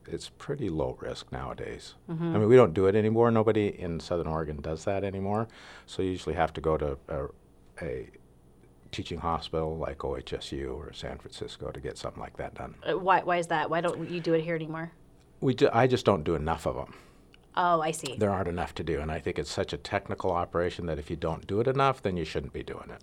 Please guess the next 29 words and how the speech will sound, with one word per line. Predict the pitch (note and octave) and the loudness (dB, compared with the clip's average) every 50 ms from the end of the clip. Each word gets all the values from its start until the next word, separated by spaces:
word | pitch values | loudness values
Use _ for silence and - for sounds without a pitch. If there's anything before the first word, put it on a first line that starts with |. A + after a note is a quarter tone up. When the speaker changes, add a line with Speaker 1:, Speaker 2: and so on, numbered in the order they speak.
| - - | -14 -8
Speaker 2:
Mm. | G3 G#3 G3 F3+ D#3+ D#3+ - - - - - | -6 -4 -4 -4 -6 -6 -10 -14 -20 -12 -8
Yeah, | - D#3 B2+ | -4 -4 2
good | D#3+ A#3+ A3+ - | 6 6 6 6
point. | - G#3+ F#3+ F3+ - - - - - - - | 4 -2 -2 -2 -2 -4 -6 -8 -12 -14 -12
Speaker 1:
Yeah. | - - - | -12 -12 -12
Speaker 2:
<laughs> | - - - | -12 -4 0
Good | A#3 A3 | 0 0
point | - G#3+ F#3+ F3+ - | 2 2 0 2 2
there. | F3+ E3 E3 E3 E3 - - - - G3 | 0 0 0 -2 -6 -10 -14 -18 -10 -2
Was | G#3+ G#3 G3 F3+ | 0 2 6 10
that | G#3+ G3 G3+ G3 | 12 12 12 10
the | - G3 | 8 4
most | G3+ F#3+ F#3+ F#3 F3+ - - - - - - - - - - - | 4 6 6 4 4 0 -4 -6 -8 -10 -14 -20 -20 -18 -6 -2
interesting | - F#3+ F#3 - G#3+ - - G3 F#3+ F#3 | -2 -2 0 -2 -2 -2 0 0 0 2
or | F3+ F3 | 2 2
bizarre | E3+ D#3+ D3 - - F3+ F3+ E3+ D#3+ F3 E3 E3+ F3+ G3 A3+ A#3 | 2 0 -2 2 6 6 6 6 6 8 8 10 10 10 10 8
surgery | A3+ - C4+ C4 C4 C4+ C#4 C#4 C#4 | 6 4 2 2 2 0 -2 -2 -2
you've | C#4+ C#4+ C#4 | 0 0 0
ever | C#4 C4 C4 C#4 | 0 0 0 -2
done? | C4+ C#4+ C#4+ C#4+ D4 D#4+ E4 - - - - - - - - - - - - - - - - | 0 2 2 2 2 0 -4 -6 -10 -20 -20 -20 -20 -20 -20 -20 -20 -20 -20 -20 -20 -10 -2
Speaker 1:
Uh, | B2+ C#3+ D3+ D3+ D3 D3 D3 D3 C#3+ C#3 C3+ - - - - - - - - - - | 2 4 4 6 6 6 6 4 2 0 -2 -8 -16 -20 -20 -20 -20 -20 -14 -4 2
well, | C3+ C#3 C#3 - | 4 6 6 8
I | B2+ C#3 D3+ | 8 6 8
mean, | D3+ D#3 D3 | 8 6 6
it, | C#3+ C#3 - - - - | 6 6 4 2 0 2
we, | C3+ C#3 - | 4 4 4
we | - - - C3+ C#3+ | 4 2 2 4 4
did | C#3 C#3 D#3+ D#3+ D3 | 6 6 6 6 8
a, | B2+ A2+ | 8 6